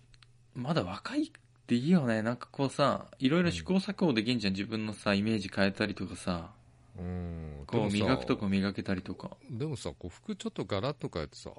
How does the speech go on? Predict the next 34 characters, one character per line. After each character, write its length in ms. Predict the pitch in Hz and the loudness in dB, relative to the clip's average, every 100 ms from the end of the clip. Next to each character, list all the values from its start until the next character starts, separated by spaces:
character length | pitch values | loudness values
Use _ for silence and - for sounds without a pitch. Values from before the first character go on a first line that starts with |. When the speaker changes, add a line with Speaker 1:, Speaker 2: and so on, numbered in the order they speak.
| - - | -18 -14
Speaker 1:
「あ 140 | - | -6
れ、 140 | 135 180 - | -2 -2 -2
誰 240 | 120 170 185 | -2 -2 0
だ 20 | |
か 100 | 156 | 0
わ 240 | 95 87 | -2 -6
か 160 | 90 165 | -2 -2
ん 80 | 170 | -2
な 100 | 113 | -2
か 80 | |
っ 60 | 87 | -6
た」 160 | - 78 | -8 -12
っ 20 | |
て 140 | - | -8
言 80 | 92 | -4
わ 60 | 147 | -4
れ 80 | |
た 80 | 170 | -4
こ 80 | 156 | -4
と 200 | 85 85 | 0 0
あ 60 | 151 | 0
る？ 160 | 78 - - _ - - - _ - - _ - - _ _ _ _ _ _ _ _ _ | -4 -10 -20 _ -20 -20 -20 _ -20 -20 _ -20 -20 _ _ _ _ _ _ _ _ _
あ 300 | 104 117 185 | 2 4 4
る？ 340 | 220 127 78 62 _ _ _ _ _ _ _ _ _ | 4 2 0 -8 _ _ _ _ _ _ _ _ _
Speaker 2:
い 100 | 110 | -4
や、 60 | 110 | -2
僕 380 | 98 101 110 151 | -2 -2 0 6
は、 180 | 151 123 | 8 8
あ 40 | |
の、 380 | 117 107 107 - | 6 2 -4 -10
仕 180 | - - | -8 0
事 240 | 123 131 147 | 2 4 0
の 80 | |
時 460 | 139 139 107 92 - | -2 -2 0 0 -2